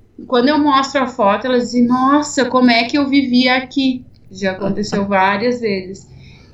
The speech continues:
e dizendo, "Nossa, eu me sinto muito melhor agora,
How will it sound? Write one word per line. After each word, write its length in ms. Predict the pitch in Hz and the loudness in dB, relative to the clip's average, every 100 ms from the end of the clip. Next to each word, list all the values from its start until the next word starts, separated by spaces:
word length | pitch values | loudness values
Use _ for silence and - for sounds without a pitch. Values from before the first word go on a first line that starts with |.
| - | 0
e 260 | 240 240 | 4 4
dizendo, 480 | 202 262 240 240 247 | 4 2 2 2 2
"Nossa, 320 | 262 262 262 262 | 2 2 0 2
eu 40 | |
me 100 | 247 | 4
sinto 380 | 247 269 262 269 | 4 0 2 4
muito 440 | 254 254 311 311 | 4 6 6 6
melhor 480 | 311 294 285 240 233 | 4 6 4 4 4
agora, 760 | 254 233 233 226 247 262 240 | 2 0 2 4 4 2 0